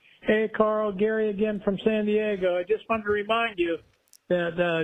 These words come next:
John's townhouse condo is an apartment conversion. It used to be an apartment building, and then they converted it. It's really a piece of shit in the middle of Canoga Park.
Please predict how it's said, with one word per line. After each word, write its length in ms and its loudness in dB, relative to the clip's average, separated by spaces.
John's 420 0
townhouse 720 0
condo 720 0
is 160 0
an 100 2
apartment 680 -2
conversion. 760 -2
It 80 0
used 280 -2
to 80 2
be 140 2
an 140 0
apartment 580 -2
building, 340 0
and 100 -2
then 160 2
they 120 -2
converted 580 0
it. 100 -18
It's 220 2
really 240 2
a 60 -4
piece 260 0
of 80 0
shit 180 2
in 60 -6
the 80 2
middle 240 2
of 80 -10
Canoga 420 0
Park. 440 0